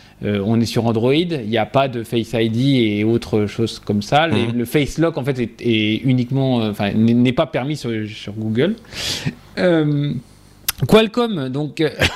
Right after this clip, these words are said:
Speaker 1: <coughs> qui pour le coup est, est, est plus sur la, la technologie, euh, enfin qui fournit en fait des, des, des puces pour la technologie ultrason,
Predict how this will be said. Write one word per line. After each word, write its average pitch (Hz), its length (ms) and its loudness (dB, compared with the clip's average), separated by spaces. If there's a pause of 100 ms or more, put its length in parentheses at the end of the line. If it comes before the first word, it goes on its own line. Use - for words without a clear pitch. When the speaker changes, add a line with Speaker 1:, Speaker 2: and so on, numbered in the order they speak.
(140)
Speaker 1:
<coughs> - 380 -20
qui - 100 -2
pour 156 160 2
le 165 100 4
coup 196 200 0
est, 151 140 2 (100)
est, 139 380 0
est 139 60 2
plus 170 240 -2
sur 135 300 2
la, 120 280 0
la 123 180 -2
technologie, 135 720 2
euh, 113 100 2
enfin 107 160 -6
qui 113 160 -2
fournit 190 460 0
en 123 80 -8
fait 160 260 -2
des, 127 180 -4 (100)
des, 123 340 -4 (580)
des 127 160 4
puces 170 460 -4 (1000)
pour 156 120 4
la 147 80 2
technologie 131 460 -2
ultrason, 131 560 -2